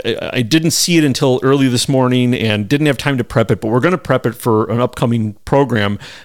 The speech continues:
uh, uh, about this video that Vote Vets put out, uh,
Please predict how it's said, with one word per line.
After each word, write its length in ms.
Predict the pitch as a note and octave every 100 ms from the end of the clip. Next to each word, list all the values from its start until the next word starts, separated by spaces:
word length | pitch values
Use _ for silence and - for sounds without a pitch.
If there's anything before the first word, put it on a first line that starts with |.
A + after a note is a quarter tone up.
| -
uh, 540 | A2 A2 G#2+ G#2+ G#2+ -
uh, 260 | A2 G#2 -
about 380 | G2 B2+ C3
this 140 | C3+ G#2+
video 260 | A#2 A#2
that 120 | G#2+ G2+
Vote 200 | A2 G#2
Vets 180 | G#2+
put 240 | - - G#2
out, 240 | F#2+ - - - - -
uh, 340 | G#2 F#2+